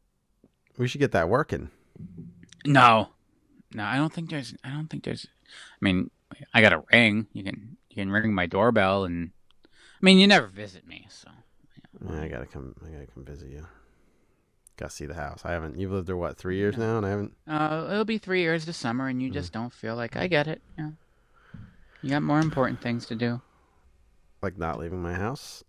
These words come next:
Speaker 2: Like not leaving your house, I know.
Speaker 1: Yes.
Speaker 2: And I just like to, you know, sit quietly alone in the dark by myself. So,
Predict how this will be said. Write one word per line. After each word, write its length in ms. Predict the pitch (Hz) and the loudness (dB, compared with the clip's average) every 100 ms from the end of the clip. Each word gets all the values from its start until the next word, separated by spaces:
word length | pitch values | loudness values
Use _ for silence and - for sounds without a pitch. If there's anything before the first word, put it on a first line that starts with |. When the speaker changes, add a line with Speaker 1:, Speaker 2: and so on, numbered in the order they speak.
| _ _ | _ _
Speaker 2:
Like 180 | 120 113 | 4 8
not 180 | 127 120 | 10 10
leaving 240 | 123 120 | 8 4
your 120 | 120 110 | 4 4
house, 340 | 107 113 - | 4 4 4
I 100 | 135 | 4
know. 240 | 104 101 - 131 _ - | 6 4 0 -12 _ -14
Speaker 1:
Yes. 720 | 76 - - - - - - _ _ _ _ _ _ _ - _ _ _ _ _ _ _ _ _ _ _ _ _ - | -14 -12 -16 -20 -20 -20 -20 _ _ _ _ _ _ _ -20 _ _ _ _ _ _ _ _ _ _ _ _ _ -10
Speaker 2:
And 220 | 117 107 | -6 -4
I 140 | 107 113 | -4 -4
just 240 | - - | -4 -4
like 160 | 113 - | -4 2
to, 140 | 113 | 2
you 100 | 113 | 4
know, 160 | 101 107 | 2 0
sit 240 | - 120 | -2 -6
quietly 440 | - 104 104 - 113 | -2 2 2 2 2
alone 420 | 110 98 95 95 | 2 2 0 -2
in 100 | 95 | -4
the 80 | 101 | -2
dark 280 | 90 87 - - | 0 0 0 -8
by 120 | 87 | -8
myself. 600 | 92 - 95 90 - - - | -8 -6 -2 -2 -4 -14 -20
So, 160 | - | -18